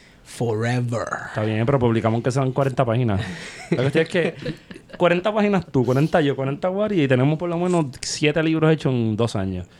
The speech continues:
Speaker 2: <coughs> Y cuarenta es mucho. Es un, hacemos un cómic. Mejor hacemos un cómic y tú lo dibujas.
Speaker 1: Exacto.
Speaker 2: Pero esas son las experiencias que también uno se lleva en la mochila. Por lo menos en mi caso, yo entré,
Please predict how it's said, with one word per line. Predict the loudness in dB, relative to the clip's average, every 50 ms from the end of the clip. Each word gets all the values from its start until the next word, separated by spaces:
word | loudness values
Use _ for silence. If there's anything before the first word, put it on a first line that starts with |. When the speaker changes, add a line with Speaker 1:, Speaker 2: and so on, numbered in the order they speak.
| -20 -20 -20 -20 -20 -20 -18 -18 -18 -18 -20 -20 -20 -20 _ _ 4
Speaker 2:
<coughs> | 4 6 6 6 6 6 6 4 4 2 2
Y | 2 2 2
cuarenta | 4 4 4 4 4 2 2
es | 2
mucho. | 2 2 2 2 2 0 2
Es | 2 0
un, | -2 -2 -4 -8 -14 -14 -12 -12 -12 -12 -16 -16 -12 -10 -8 -6 -4 -4
hacemos | -2 0 0 0
un | 0
cómic. | 0 0 0 0 0 -4 -6 -4
Mejor | -2 0 0 0 0
hacemos | 0 0 -2 -2
un | -2
cómic | -2 -2 -2 -2
y | -2
tú | -2 -2
lo | -2 0
dibujas. | -2 -2 -2 -2 -4 -4
Speaker 1:
Exacto. | -4 -6 -8 -8 -10 -14 -18 -18 -20 -20 -20 -20 -20 -20 -20 -10 0
Speaker 2:
Pero | 2 4 4 6 6 6 6 4 2 0 -4 -8 -16 -20 -20 -20 -20 _ _ -20 -20 -20 -20 -20 -20 -20 -20 -20 -20 -20 -20 _ -20 _ _ -4
esas | -2 0 0 0 0
son | 2 2 2
las | 2
experiencias | 2 2 0 -2 0 -2 -2 -2
que | -2
también | -4 -2 -2 -2
uno | -2 -2 0
se | 0 0
lleva | 2 2 2
en | 2
la | 2 0
mochila. | -2 -2 -4 -4 -4 -2 0 0 -2 -2 -6 -8 -12 -14 -16 -12 -6
Por | -2 -2
lo | 0
menos | 0 0 0 0
en | 0
mi | 0 0
caso, | -2 -2 -2 -2 -4
yo | -2 -2 -2 0 0
entré, | -2 -4 -4 -4 -2 -2 0 -2 -2 -4